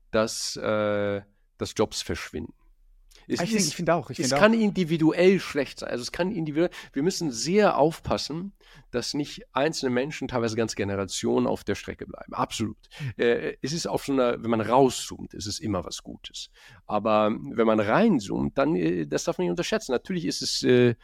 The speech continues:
Speaker 1: wenn ich jetzt dem ein-, dem individuellen Taxifahrer, der fünf Jahre vor der Rente steht, wenn ich dem erzähle, äh, macht er nix, dass, äh, dass die Taxis dann irgendwann alle selbst fahren, dann werden die Leute andere sinnvolle Dinge tun. <laughs> Dann sagt aber, ja, ich,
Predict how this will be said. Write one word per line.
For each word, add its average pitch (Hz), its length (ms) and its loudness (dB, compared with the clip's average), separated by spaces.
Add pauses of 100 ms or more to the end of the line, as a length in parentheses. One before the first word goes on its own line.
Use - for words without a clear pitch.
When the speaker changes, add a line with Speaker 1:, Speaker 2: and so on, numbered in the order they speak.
(380)
Speaker 1:
wenn 143 360 2
ich 127 80 2
jetzt 127 180 2
dem 123 120 6
ein-, 147 280 4
dem 143 120 4
individuellen 170 880 4 (380)
Taxifahrer, - 800 -4 (180)
der 123 280 -2
fünf 180 260 2
Jahre 127 260 6
vor 123 120 0
der 107 120 4
Rente 92 280 -2
steht, - 300 -14
wenn 120 80 -2
ich 113 60 -6
dem 143 140 -2
erzähle, 151 580 0 (520)
äh, 147 240 -4
macht 147 280 2
er 165 100 8
nix, - 320 0
dass, - 320 0
äh, 110 380 2
dass 104 200 -4
die 113 100 -2
Taxis - 320 -2
dann 107 120 0
irgendwann 104 260 0
alle 98 160 0
selbst 110 420 0
fahren, 175 520 0
dann 127 280 -4
werden 123 160 2
die 127 80 0
Leute 127 240 2
andere 120 320 2
sinnvolle 98 480 -4
Dinge 95 260 -4
tun. 135 220 2
<laughs> - 20 -12
Dann 139 120 4
sagt 131 180 0
aber, 156 220 0
ja, - 0 -
ich, 226 420 -2